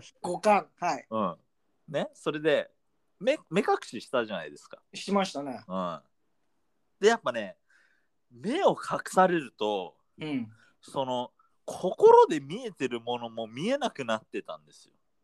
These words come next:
Speaker 1: なんかいいけど、心で見えてる目はいらないんだけどね。
Speaker 2: うん。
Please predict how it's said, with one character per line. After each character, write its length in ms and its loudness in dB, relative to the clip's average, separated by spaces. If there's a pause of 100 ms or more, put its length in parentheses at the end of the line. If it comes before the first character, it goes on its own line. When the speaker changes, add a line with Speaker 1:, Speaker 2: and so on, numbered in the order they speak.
(1080)
Speaker 1:
な 80 10
ん 140 0
か 120 0
い 40 4
い 40 2 (800)
け 80 -2
ど、 80 -4
心 520 2
で 240 2
見 100 4
え 100 8
て 160 4
る 120 -4 (540)
目 160 6
は 180 4
い 100 -10
ら 160 0
な 100 2
い 80 0
ん 40 -6
だ 120 -2
け 80 -20
ど 120 -12
ね。 60 -8
Speaker 2:
う 20 -14
ん。 20 -14